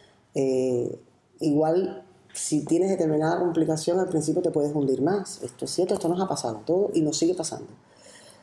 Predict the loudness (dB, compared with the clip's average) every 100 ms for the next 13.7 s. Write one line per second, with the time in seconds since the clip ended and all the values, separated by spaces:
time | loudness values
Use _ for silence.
0 | -20 _ -18 -2 2 2 0 -2 0 0
1 | 0 2 2 2 0 0 -2 -10 -16 -6
2 | -6 0 0 0 -2 0 0 0 -2 -4
3 | -14 -20 -10 -10 -2 0 0 -6 -16 -10
4 | -8 -2 -2 -2 -2 0 -2 -2 -2 -2
5 | -2 -4 -2 -2 2 2 2 0 0 -2
6 | -2 -4 -2 -4 -4 -6 -8 -10 -16 -20
7 | -20 -20 -4 -2 0 0 2 0 0 0
8 | 0 0 -2 -2 0 0 -2 -10 -20 -20
9 | -20 -20 -10 -4 -2 0 -2 -6 -10 -12
10 | -20 _ _ _ -20 -4 0 0 0 0
11 | 2 0 0 0 0 0 0 0 -2 0
12 | 2 2 0 -2 0 0 0 -4 -10 -4
13 | -2 0 0 -2 -2 -6